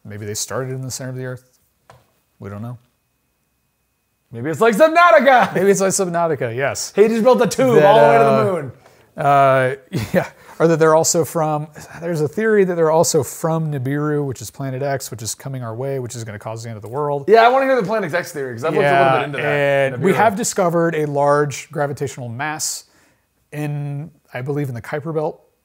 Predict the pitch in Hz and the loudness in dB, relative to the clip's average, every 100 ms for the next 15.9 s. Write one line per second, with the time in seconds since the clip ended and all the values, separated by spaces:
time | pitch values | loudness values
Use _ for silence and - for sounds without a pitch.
0 | - 123 - 156 147 143 - 139 127 123 | -12 -8 -6 -6 -4 -4 -4 -6 -4 -4
1 | 113 117 127 120 123 123 - 123 131 123 | -6 -8 -8 -8 -8 -10 -12 -16 -14 -12
2 | 107 - 117 - 123 113 117 107 135 127 | -12 -14 -18 -16 -14 -12 -12 -8 -4 -4
3 | 113 117 151 202 - _ - _ _ _ | -4 -8 -10 -12 -18 _ -20 _ _ _
4 | 160 143 147 170 285 330 262 233 220 190 | -8 -8 0 2 4 4 2 2 2 2
5 | 151 156 202 175 170 143 123 143 180 180 | 0 2 2 2 -4 -4 -6 -2 -2 -2
6 | 135 - 202 185 123 - 131 117 180 - | -4 -2 0 0 -4 -10 -10 -4 -6 -6
7 | - - 208 302 240 254 214 240 214 156 | -12 2 6 6 6 4 6 4 4 4
8 | 214 170 214 135 165 175 - - - _ | 2 4 4 4 2 0 0 -10 -16 _
9 | _ _ - - 156 143 135 123 123 190 | _ _ -6 2 4 4 4 2 0 2
10 | 196 - - - - 202 233 202 143 196 | 4 4 4 2 4 4 4 2 4 4
11 | 160 139 117 123 185 202 175 180 131 143 | 4 -2 -2 -2 0 0 2 0 0 -2
12 | 156 151 123 151 127 110 107 - - _ | -2 -6 -8 -8 -8 -8 -12 -14 -20 _
13 | - 175 202 208 185 170 147 120 185 208 | 0 4 6 6 4 2 -2 0 2 4
14 | 202 180 180 - 175 139 139 151 156 147 | 4 2 -4 0 -2 0 -4 -4 -4 -4
15 | 143 139 151 139 135 120 110 - | -4 -6 -6 -4 -4 -4 -6 -10